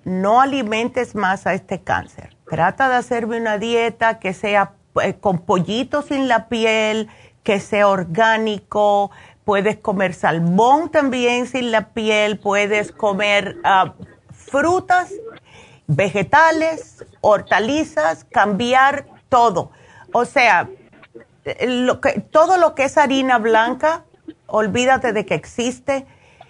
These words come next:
Eh, si quieres un pan, que sea un pan de granos, ah, pero no tanto, uno o dos al día, no más.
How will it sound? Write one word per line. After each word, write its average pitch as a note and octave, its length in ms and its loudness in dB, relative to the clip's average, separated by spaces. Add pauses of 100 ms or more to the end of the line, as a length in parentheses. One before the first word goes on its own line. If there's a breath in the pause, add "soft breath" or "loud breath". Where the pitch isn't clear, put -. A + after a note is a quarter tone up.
(160)
Eh, G#3+ 200 2
si - 260 -8
quieres B3+ 580 0
un B3+ 200 -2
pan, B3 400 2
que A3+ 120 -2
sea A3 200 0
un A#3 160 0
pan A3+ 360 2
de F#3 140 0
granos, C#4 840 0
ah, G#3+ 220 2
pero G3+ 220 0
no A3 280 0
tanto, B3+ 640 0
uno A#3+ 380 0
o A3 40 -2
dos A#3 240 0
al G#3+ 160 0
día, A#3+ 260 0
no G3+ 240 0
más. G#3 560 0